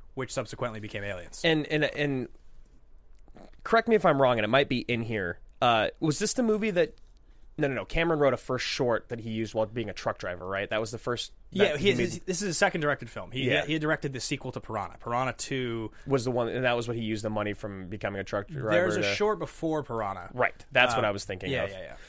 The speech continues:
Speaker 2: So, um, my point is, is that James Cameron had done the short, and he'd done Piranha Two, and then he'd done Terminator, and then he does Aliens in the Abyss.
Speaker 1: Yeah.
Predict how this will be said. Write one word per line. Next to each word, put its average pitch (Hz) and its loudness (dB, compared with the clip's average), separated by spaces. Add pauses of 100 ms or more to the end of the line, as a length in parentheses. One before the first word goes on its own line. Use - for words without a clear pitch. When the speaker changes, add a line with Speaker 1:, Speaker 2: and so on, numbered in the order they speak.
(100)
Speaker 2:
So, 175 6
um, 147 4 (420)
my 151 6
point 269 6
is, 147 4
is 135 -2
that 139 0
James 208 0
Cameron 147 0
had 131 -2
done 117 0 (200)
the 131 -6
short, 202 2
and 143 -2
he'd 135 -2
done 123 0 (100)
Piranha 160 0
Two, 101 -2 (240)
and 127 -2
then 131 2
he'd 131 -2
done 131 2
Terminator, 110 2 (680)
and 233 4
then 269 6
he 302 6
does 247 4 (240)
Aliens 214 6
in 170 2
the 147 4
Abyss. - -4
Speaker 1:
Yeah. 131 -6